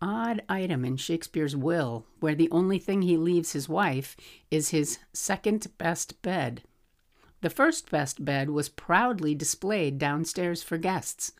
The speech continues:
and for passers-by to see through the window because it showed that the family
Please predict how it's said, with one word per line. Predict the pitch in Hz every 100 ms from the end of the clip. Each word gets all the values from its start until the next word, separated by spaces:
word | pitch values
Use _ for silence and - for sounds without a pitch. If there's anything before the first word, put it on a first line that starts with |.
| _ - - -
and | 165 185 202
for | 202 165
passers-by | 180 160 151 147 147 180 240 143
to | 156
see | 147 170
through | 160 160 147
the |
window | 135 233 175 135
because | 165 165
it | 156 151
showed | - 196 196
that | 190
the | 165
family | - 185 196 220 254